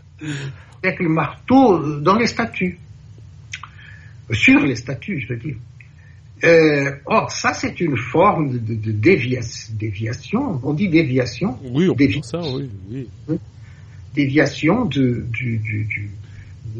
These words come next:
Speaker 1: du, de l'individuel actif. J'ai connu un anarchiste portugais, euh,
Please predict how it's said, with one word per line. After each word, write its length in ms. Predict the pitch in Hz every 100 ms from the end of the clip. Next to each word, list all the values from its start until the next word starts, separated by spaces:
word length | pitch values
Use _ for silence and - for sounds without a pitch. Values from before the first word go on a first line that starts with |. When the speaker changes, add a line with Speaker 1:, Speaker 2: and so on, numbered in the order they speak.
| 113 -
Speaker 1:
du, 760 | 110 101 110 101 95 92 92 - - -
de 120 | 113
l'individuel 680 | 135 117 127 113 143 165 135
actif. 720 | 135 - - 262 - - - - - - - - - - - -
J'ai 220 | 143 247
connu 360 | 233 175 220 262
un 180 | 180 160
anarchiste 760 | 185 190 147 - 135 127 - -
portugais, 680 | 120 110 - 131 233 233
euh, 60 | 117